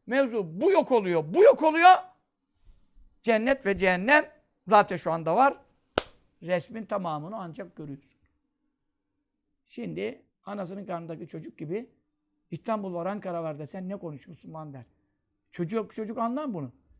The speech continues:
Ya sen çok dar yerdesin, çok rahatım, beni sakın kıpırtar, kar-, karıştırmayın, çıkmak istemiyorum der. Ve ona desen ki, yahu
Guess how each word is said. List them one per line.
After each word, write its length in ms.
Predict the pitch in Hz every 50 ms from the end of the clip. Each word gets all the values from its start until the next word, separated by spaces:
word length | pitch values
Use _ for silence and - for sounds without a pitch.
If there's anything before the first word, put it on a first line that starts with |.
| _ -
Ya 120 | 165 185 190
sen 180 | - 220 220
çok 240 | 214 - 233 - 233
dar 140 | 233 220 220
yerdesin, 420 | 220 202 185 165 160 139 - 151
çok 240 | - - 208 - -
rahatım, 340 | 254 277 285 277 - 226 202
beni 140 | 202 208 185
sakın 240 | - 208 262 254
kıpırtar, 460 | - - - - 226 - 262 262 - _
kar-, 200 | - 180 170 -
karıştırmayın, 520 | _ - 226 233 - - 240 277 294 262 180
çıkmak 280 | - - - 190 165
istemiyorum 480 | - - 190 202 220 208 180 151 143 139
der. 140 | 143 123 110 _ _ _ _ _ _ _ _ _ _ _ _ -
Ve 260 | 170 175 196 208 208 208
ona 320 | 202 196 202 214 220 190
desen 300 | 214 208 - - 294 285
ki, 260 | 202 202 151 123 _ _ _ _ _ _ _ _ _ _ _ _ -
yahu 520 | 147 156 175 190 196 190 180 147 131 _